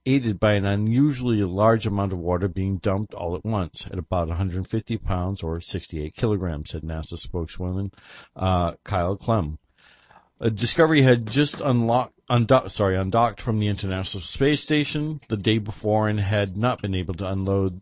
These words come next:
wastewater during the ten-day visit. In general, spotting space water dumps from Earth is common. Wastewater usually freezes upon jettison in,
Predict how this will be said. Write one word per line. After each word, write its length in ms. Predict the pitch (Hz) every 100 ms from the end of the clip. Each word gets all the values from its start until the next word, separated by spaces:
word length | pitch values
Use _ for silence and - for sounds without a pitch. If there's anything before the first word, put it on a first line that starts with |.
| _ -
wastewater 560 | 110 117 - 92 90 90
during 360 | 95 92 92
the 80 | 87
ten-day 420 | - 92 82 80
visit. 400 | 78 101 80 80 _ _ _ _ _ _ _ _ -
In 140 | 117
general, 360 | 110 156 147 120
spotting 760 | - - 170 185 165 151 147
space 600 | - - - 147 147 - - _ _ _ _
water 340 | 107 113 113 107
dumps 380 | 98 101 107 -
from 240 | 120 110
Earth 260 | 95 98 -
is 160 | 107 -
common. 420 | - 147 90 - _ _ _ _ _ -
Wastewater 640 | 98 92 107 107 107 107 -
usually 480 | 117 127 151 127 113
freezes 520 | - 160 147 135 113
upon 400 | - 113 110 104
jettison 520 | - 117 117 120 113
in, 340 | 107 110 104